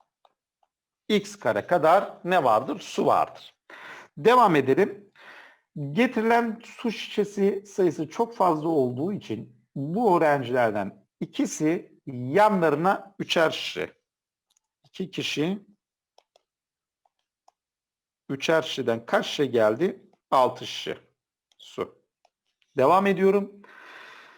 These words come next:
Diğerleri ise ikişer şişe. Şimdi iki ki-, x kişiydik, iki kişi çıkarttık. Ne kaldı? X eksi iki kişi kaçar şişe?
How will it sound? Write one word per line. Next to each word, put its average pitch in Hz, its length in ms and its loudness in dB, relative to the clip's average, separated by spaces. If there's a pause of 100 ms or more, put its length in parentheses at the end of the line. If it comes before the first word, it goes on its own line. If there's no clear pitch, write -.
(1120)
Diğerleri 226 480 4
ise 214 580 0
ikişer 202 480 0
şişe. 127 380 -2
Şimdi 156 260 -4
iki - 300 -6
ki-, - 240 -4
x 247 220 -2
kişiydik, 143 560 -4
iki 143 320 -6
kişi 214 680 -4
çıkarttık. - 600 -2
Ne 208 160 2
kaldı? 175 600 2 (400)
X 202 280 -2
eksi 170 300 -2
iki 170 260 -6
kişi - 480 -4
kaçar 196 400 2
şişe? - 540 -2